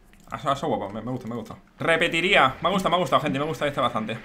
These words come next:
Está bonita, no tiene nada porque me han pegado por todos lados un poquito, pero demasiado, yo creo. Muy bien. Mm, hubiera sido ya en plan súper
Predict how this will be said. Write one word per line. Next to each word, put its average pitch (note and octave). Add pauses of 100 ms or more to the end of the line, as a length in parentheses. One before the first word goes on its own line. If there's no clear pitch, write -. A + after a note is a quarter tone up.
(640)
Está A2+
bonita, F3
no C3+
tiene C#3+
nada C3+
porque A2
me B2
han C3
pegado C3
por B2
todos A#2
lados A#2+
un A2
poquito, E3+ (160)
pero D3 (1120)
demasiado, A2+
yo G#2
creo. F#2+ (140)
Muy A2
bien. A2
Mm, -
hubiera C#3+
sido D3+
ya D3+
en C#3
plan D3
súper C#3